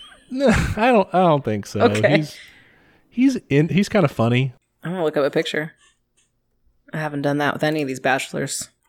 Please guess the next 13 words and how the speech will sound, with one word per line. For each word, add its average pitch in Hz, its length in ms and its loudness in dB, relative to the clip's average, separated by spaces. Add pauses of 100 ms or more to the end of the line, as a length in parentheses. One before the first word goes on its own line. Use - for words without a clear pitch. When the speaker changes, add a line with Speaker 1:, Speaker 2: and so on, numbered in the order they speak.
(160)
Speaker 2:
He, 170 200 -8 (380)
<laughs> - 280 -12 (180)
he 294 240 4
looks 370 320 2
funny. 202 880 -2 (1000)
He 226 180 0
looks 240 340 0
like, 262 300 -2
uh, 180 440 6
the 170 100 0
guy 170 340 4
who 170 80 -4
plays, - 840 -2